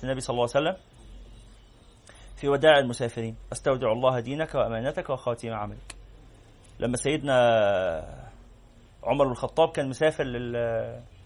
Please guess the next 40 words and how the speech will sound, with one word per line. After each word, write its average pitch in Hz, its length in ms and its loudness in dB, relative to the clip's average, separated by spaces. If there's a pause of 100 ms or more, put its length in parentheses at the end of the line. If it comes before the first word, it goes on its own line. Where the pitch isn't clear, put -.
(100)
للعمرة، 160 460 4 (440)
النبي 151 220 2
عليه 135 100 8
الصلاة 131 140 -6
والسلام 135 240 -2
إيه؟ 135 160 -6 (340)
ودعه 147 580 6 (400)
وقال: 147 280 4
"لا 147 320 6
تنسنا 160 600 -2
من 151 160 -8
دعائك 131 400 0
يا 160 160 0
أخي". 127 180 -10 (1500)
سيدنا 127 280 -4
عمر 151 140 4
قال: 147 360 0
"فلم 151 340 -2
أنسها 147 400 -4
من 131 140 -6
رسول 123 260 -6
الله 127 120 -6
صلى 120 180 -12
الله 113 100 -14
عليه 98 100 -14
وسلم - 120 -20
قط". - 20 -20 (760)
النبي 135 360 0
عليه 143 60 8
الصلاة - 0 -
والسلام 151 320 -2
بيقول 147 200 -4
له: 151 80 -2
"لا 160 160 6
تنسنا 165 460 -6
من 165 140 -8
دعائك 139 340 0
يا 113 140 -4
أخي". - 140 -18 (1400)
خلاص؟ 120 260 -4